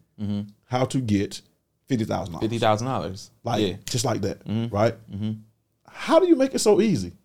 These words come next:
Speaker 1: Uh, 'cause I've done it so much.
Speaker 2: Okay.
Speaker 1: I've done it so long that it's like, it's on autopilot. It's muscle memory to me.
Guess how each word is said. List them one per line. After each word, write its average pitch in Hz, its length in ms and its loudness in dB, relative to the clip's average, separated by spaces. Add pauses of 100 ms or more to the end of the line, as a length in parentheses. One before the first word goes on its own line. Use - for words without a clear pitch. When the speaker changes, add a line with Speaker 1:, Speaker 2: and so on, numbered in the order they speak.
(420)
Speaker 1:
Uh, 120 480 0 (1200)
'cause 110 140 -10
I've 104 180 -2
done 143 160 -2
it 147 120 -6
so 107 160 -4
much. 101 380 -4
Speaker 2:
Okay. 147 280 8 (160)
Speaker 1:
I've 107 160 -6
done 147 180 0
it 147 100 -4
so 113 200 0
long 110 540 0 (320)
that 98 200 -2
it's 104 160 -6
like, 98 300 0
it's 98 160 -6
on 101 160 -4
autopilot. 104 680 -2
It's - 180 -8
muscle 104 320 -2
memory 110 320 -4
to 92 140 -8
me. 98 200 -10